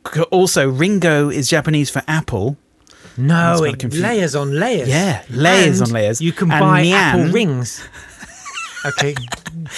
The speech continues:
Speaker 1: And Nyan is, uh, like what we were saying before in, in, in, about the French animals. Jap-, Japanese cats say Nyan.
Speaker 2: No.
Speaker 1: Yeah.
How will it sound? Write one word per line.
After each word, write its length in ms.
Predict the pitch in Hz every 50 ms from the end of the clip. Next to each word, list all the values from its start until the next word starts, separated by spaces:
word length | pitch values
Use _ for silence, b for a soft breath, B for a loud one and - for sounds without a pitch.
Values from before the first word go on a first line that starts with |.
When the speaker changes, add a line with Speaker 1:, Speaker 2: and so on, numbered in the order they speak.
| B B B 170 B
Speaker 1:
And 380 | - 151 147 151 151 156 156 165
Nyan 480 | 190 208 202 160 127 135 143 160 180 180 B B B B B B
is, 480 | - 147 139 135 131 123 - - - -
uh, 300 | 135 131 131 127 123 110
like 200 | 117 151 151 113
what 160 | 76 139 147 120
we 120 | 123 135
were 40 | 131
saying 240 | - 160 139 131 127
before 320 | 131 - - 156 135 120 120 120
in, 160 | 117 117 - _ -
in, 240 | 127 117 110 104 - - -
in, 180 | - 127 110 - -
about 300 | 120 120 131 120 104 -
the 120 | 120 113 107
French 340 | - - 147 143 120 -
animals. 500 | 123 104 95 90 90 87 104 123 127 -
Jap-, 380 | - - 143 - - - - - -
Japanese 440 | - 156 - 151 147 151 147 123 -
cats 520 | - - 156 127 - - - - - - _
say 340 | - - 127 120 113 117 117
Nyan. 640 | 123 131 160 196 262 302 285 240 180 156 147 139 - _ _ b b b b b b b b b b b b b b b _ _ -
Speaker 2:
No. 920 | 110 95 95 92 90 87 87 85 85 85 82 82 82 82 80 82 82 - -
Speaker 1:
Yeah. 360 | 127 131 175 262 311 -